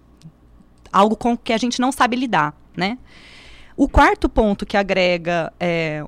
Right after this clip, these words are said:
uma importante qualidade de sofrimento psíquico é a sensação de desamparo econômico ou financeiro que pode ser atribuído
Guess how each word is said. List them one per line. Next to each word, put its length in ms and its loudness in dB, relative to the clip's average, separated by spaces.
uma 200 -2
importante 680 -4
qualidade 460 -4
de 60 -16
sofrimento 420 -6
psíquico 680 -4
é 100 4
a 80 4
sensação 540 -2
de 80 -4
desamparo 500 0
econômico 560 -2
ou 60 -2
financeiro 500 -4
que 120 -10
pode 340 2
ser 160 -4
atribuído 720 -4